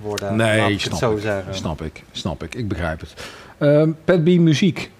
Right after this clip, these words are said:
Speaker 1: Ja.
Speaker 2: Als jij dat moet omschrijven.
Speaker 1: Jump.
Speaker 2: Jump.
Speaker 1: Jump, jump, jump. Ja.
Speaker 2: Maar wel in een twee,
Speaker 1: Ja,
Speaker 2: drie punt nul
Speaker 1: ja,
Speaker 2: jasje,
Speaker 1: ja, ja,
Speaker 2: toch
Speaker 1: ja.
Speaker 2: wel?
Speaker 1: Ja,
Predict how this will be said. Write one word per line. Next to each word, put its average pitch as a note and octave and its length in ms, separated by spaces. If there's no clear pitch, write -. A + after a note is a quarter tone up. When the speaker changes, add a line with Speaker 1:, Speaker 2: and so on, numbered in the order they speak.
Speaker 1:
Ja. A#2 300
Speaker 2:
Als C3 180
jij D#3 120
dat C#3 120
moet C3+ 160
omschrijven. A2 680
Speaker 1:
Jump. A#2+ 380
Speaker 2:
Jump. A#2 300
Speaker 1:
Jump, A#2+ 300
jump, A#2+ 440
jump. A2 340
Ja. B2+ 180
Speaker 2:
Maar C3 180
wel A#2+ 360
in C3+ 220
een B2+ 400
twee, C3+ 400
Speaker 1:
Ja, - 100
Speaker 2:
drie D3 180
punt E3 120
nul E3+ 320
Speaker 1:
ja, D#3 60
Speaker 2:
jasje, E3 340
Speaker 1:
ja, G#2 140
ja, F#2+ 80
Speaker 2:
toch C#3 100
Speaker 1:
ja. C#3 60
Speaker 2:
wel? A#2+ 360
Speaker 1:
Ja, C#3 280